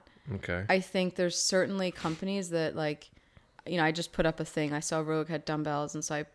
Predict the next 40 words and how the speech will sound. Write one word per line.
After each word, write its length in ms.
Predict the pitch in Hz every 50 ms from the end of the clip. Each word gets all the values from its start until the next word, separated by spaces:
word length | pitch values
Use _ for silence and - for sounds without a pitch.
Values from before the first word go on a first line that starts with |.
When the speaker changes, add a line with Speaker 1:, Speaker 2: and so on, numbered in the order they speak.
| -
Speaker 2:
reposted 540 | 170 175 170 165 - 165 156 160 - - - 165
it. 40 | -
Like, 140 | - 156 -
it's 120 | 160 - 180
a 60 | 165
great 300 | 160 - 165 165 165 160
time 220 | - - 165 156 160
to 100 | - 156
support 520 | - - - - - 151 147 143 135 - -
a 40 | 156
great 180 | 156 135 139
company. 440 | - - 107 - - - - - - _ - - - - - - - _ _ _ _ _ _ -
Like, 400 | 175 165 147 143 - - - _ _ _ _ _ _ _ _ _ _ -
yeah, 200 | - 254 233 180
like, 180 | 160 156 151 - - _ -
there's, 380 | 190 190 185 165 - - - _ _ _ _ -
that 160 | - 190 185 180
would 120 | 220 208
be 120 | 208 214
great 320 | 185 - 190 196 185 165 -
if 220 | - 165 - - - -
people 480 | - 180 170 170 185 180 175 170 165
were 80 | 165 160
like, 160 | 156 156 156 -
"Oh, 160 | - 220 196
hey, 240 | 196 214 220 202 185
this 140 | 170 180
is 100 | 175 170
a 60 | 175 165
great 240 | - 180 180 196
time 180 | 190 - 190 175
for 140 | 170 - -
me 80 | 165 156
to 60 | 156
kinda 240 | - - 160 151 147
kit 200 | - - - 160
out 180 | 151 156 - -
my 100 | 151 147
home 240 | 160 160 139 131 135
gym." 280 | - - - - 190